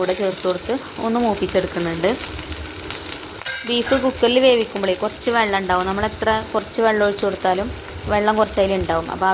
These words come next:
വെള്ളം ഒന്ന് വറ്റിച്ചെടുക്കണം. അപ്പോൾ ചെറിയ ഉള്ളി ഒന്ന് മൂത്ത് വന്നപ്പോൾ അതിലേക്ക് കറിവേപ്പിൻ്റെ ഇലയും വറ്റൽമുളകും ഒക്കെ ഞാൻ ചേർത്തിന് കേട്ടോ. പിന്നെ അതേപോലെ കുറച്ച് മുളക് പൊടിയും കുറച്ച് മഞ്ഞൾപ്പൊടിയും കുറച്ച്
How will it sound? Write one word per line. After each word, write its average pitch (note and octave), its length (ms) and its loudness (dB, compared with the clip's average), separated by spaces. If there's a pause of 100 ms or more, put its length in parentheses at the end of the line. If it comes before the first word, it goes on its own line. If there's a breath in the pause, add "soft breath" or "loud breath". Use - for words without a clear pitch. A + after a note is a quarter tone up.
വെള്ളം G3 240 0
ഒന്ന് G#3+ 160 0
വറ്റിച്ചെടുക്കണം. F3+ 760 0 (640)
അപ്പോൾ A3+ 220 -2
ചെറിയ A3+ 240 6
ഉള്ളി A#3+ 180 2
ഒന്ന് B3+ 160 2
മൂത്ത് B3 300 0
വന്നപ്പോൾ A3 280 0
അതിലേക്ക് F3+ 340 0
കറിവേപ്പിൻ്റെ G3 560 2
ഇലയും G#3 160 0 (180)
വറ്റൽമുളകും F#3+ 600 0
ഒക്കെ G#3+ 200 -4
ഞാൻ G3+ 140 0
ചേർത്തിന് F#3 440 0
കേട്ടോ. F3 160 -2 (460 loud breath)
പിന്നെ G3 160 0
അതേപോലെ G3 360 2
കുറച്ച് G3+ 340 0
മുളക് G3+ 320 2
പൊടിയും G3 260 0
കുറച്ച് F#3 280 -4
മഞ്ഞൾപ്പൊടിയും F3+ 640 0 (160)
കുറച്ച് G3 260 -2